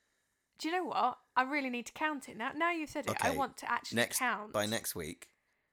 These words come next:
Speaker 2: I want a tally, an average tally for a week.
Speaker 1: Oh,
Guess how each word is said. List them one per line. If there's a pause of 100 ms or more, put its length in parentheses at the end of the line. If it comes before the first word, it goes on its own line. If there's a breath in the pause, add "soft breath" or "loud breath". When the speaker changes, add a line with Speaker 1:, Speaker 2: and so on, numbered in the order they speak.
(360)
Speaker 2:
I
want
a
tally,
an
average
tally
for
a
week. (1200)
Speaker 1:
Oh,